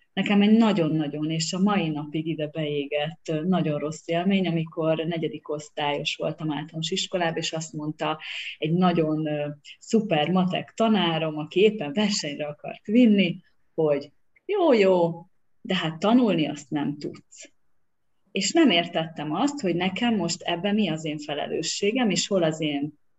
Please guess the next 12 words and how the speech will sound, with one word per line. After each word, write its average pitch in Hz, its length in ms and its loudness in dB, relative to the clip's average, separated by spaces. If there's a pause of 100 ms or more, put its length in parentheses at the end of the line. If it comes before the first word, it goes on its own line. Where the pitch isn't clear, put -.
(200)
hol 233 280 4
vesztem 165 460 -2
el, 113 440 -4
és - 140 -4
ki 190 140 0
fogja 254 300 6
meg, 311 220 4
mert 165 220 -4
az, 196 240 -2
hogy - 200 -8 (180)
hogyan 143 360 2
tanuljak, 170 840 -6